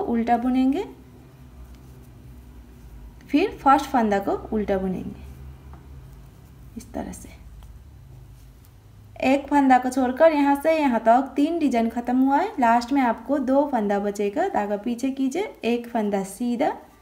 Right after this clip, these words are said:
फिर धागा आगे कीजिए, एक फंदा उल्टा।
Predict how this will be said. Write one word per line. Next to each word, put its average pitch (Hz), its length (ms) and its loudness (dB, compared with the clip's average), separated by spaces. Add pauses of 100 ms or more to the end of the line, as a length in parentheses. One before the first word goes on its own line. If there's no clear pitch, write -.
(500)
फिर 269 200 -2
धागा 269 360 2
आगे 262 180 -2
कीजिए, 277 340 -2
एक 240 420 -4
फंदा 208 400 0 (180)
उल्टा। 190 360 -4